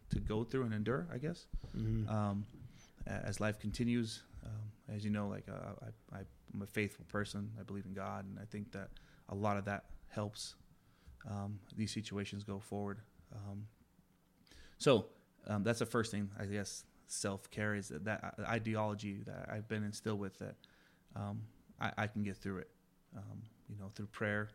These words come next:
Speaker 1: That's my belief, but, um, through meditation, some people, what, I, I know I can get through it. So that's the first thing.
Speaker 2: Right.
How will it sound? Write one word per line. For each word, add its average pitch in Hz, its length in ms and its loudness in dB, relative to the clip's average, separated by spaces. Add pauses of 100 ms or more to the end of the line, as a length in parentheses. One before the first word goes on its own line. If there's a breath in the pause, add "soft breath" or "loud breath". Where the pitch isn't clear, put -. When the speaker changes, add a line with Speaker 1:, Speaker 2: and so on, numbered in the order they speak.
(220)
Speaker 1:
That's - 200 -8
my 104 100 0
belief, 101 480 -4
but, 95 180 -6 (440 loud breath)
um, 95 260 -2 (260)
through 101 140 -2
meditation, 101 600 2
some 101 140 -4
people, 101 440 -2
what, 95 220 -6 (500 loud breath)
I, 95 220 0
I - 20 4
know 107 200 4
I 104 60 2
can 101 180 -4
get 95 180 -4
through 101 160 -4
it. - 100 -6 (560 loud breath)
So - 120 4
that's 139 160 8
the 117 60 0
first 107 240 2
thing. - 100 -10 (200)
Speaker 2:
Right. 107 180 4